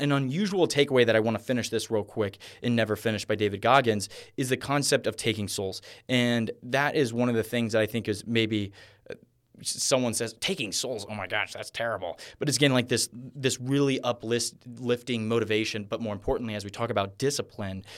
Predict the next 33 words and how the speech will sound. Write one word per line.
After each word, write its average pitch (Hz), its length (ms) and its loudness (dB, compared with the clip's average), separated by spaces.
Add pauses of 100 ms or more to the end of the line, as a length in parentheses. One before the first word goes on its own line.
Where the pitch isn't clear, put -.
(220)
uh, 101 320 2
of 117 140 0
this 110 160 2
book, - 340 2 (720)
taking 143 320 2
souls, 110 360 2
that, - 100 -6
which 120 220 -2
the 107 100 -4
phrase 127 280 2
refers 113 420 0
to 120 160 0
a 104 40 2
mindset 104 640 2 (340)
with 120 380 2 (340)
that 117 220 0
one 131 320 0
that - 220 -4
thrives 117 400 2
on 107 120 4
adversity 104 720 0 (140)
and 117 120 0
using 123 220 2
it 123 140 0
as 107 180 -2
fuel 131 400 0
to 117 460 -4
outperform 123 680 2
and 117 120 -6
surpass 117 560 0
expectations 107 840 -4
of 104 200 -6
others. 95 400 -6